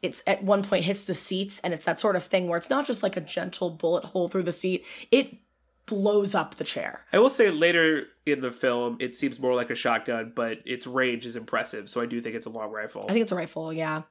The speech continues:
Speaker 1: Um, Downey's dead. Sally's dead. Jess only just manages to escape.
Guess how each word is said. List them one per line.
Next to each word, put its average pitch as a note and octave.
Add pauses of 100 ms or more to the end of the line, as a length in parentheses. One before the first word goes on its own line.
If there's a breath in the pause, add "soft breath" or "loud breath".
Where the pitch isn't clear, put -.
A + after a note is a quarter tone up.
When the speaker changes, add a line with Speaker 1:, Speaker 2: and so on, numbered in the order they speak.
(400 soft breath)
Speaker 1:
Um, E3 (1000)
Downey's F3
dead. D3+ (240)
Sally's D#3+
dead. C#3 (260)
Jess F3 (120)
only G#3
just G3+
manages E3
to -
escape. D3